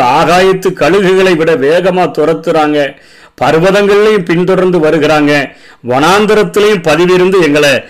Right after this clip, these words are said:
பிடிக்கிறவர்களாக நாங்கள் மாறிவிட்டோமே என்று சொல்லி அங்கே புலம்புகிறதை பார்க்கிறோம்.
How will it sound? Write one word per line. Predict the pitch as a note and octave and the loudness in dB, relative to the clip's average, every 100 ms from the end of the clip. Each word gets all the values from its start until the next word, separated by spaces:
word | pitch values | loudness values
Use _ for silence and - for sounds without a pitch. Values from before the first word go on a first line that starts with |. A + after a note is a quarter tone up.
| - - - | -20 -20 -8
பிடிக்கிறவர்களாக | C#3 E3+ F3 F3+ D#3+ D#3+ C#3+ D3 C#3 C#3+ A#2+ A#2+ | -4 -2 -2 0 0 0 2 0 0 0 -2 -2
நாங்கள் | B2 B2+ A#2+ | -4 -2 -4
மாறிவிட்டோமே | A2 A#2+ D#3 D3+ C#3+ C#3 D3+ D3 D#3 D3 | -4 -2 0 0 -2 -2 -2 0 0 0
என்று | B2+ B2+ | -2 -6
சொல்லி | - B2 B2+ B2 A#2+ - - - | -6 -6 -4 -4 -8 -20 -20 -20
அங்கே | - A#2+ B2 A#2+ | -8 -2 -2 -2
புலம்புகிறதை | B2+ D3+ D#3+ D3 C#3+ C#3 C3+ - | -2 0 0 0 0 0 -2 -2
பார்க்கிறோம். | B2 B2 - B2 A2 | -4 -4 -6 -6 -6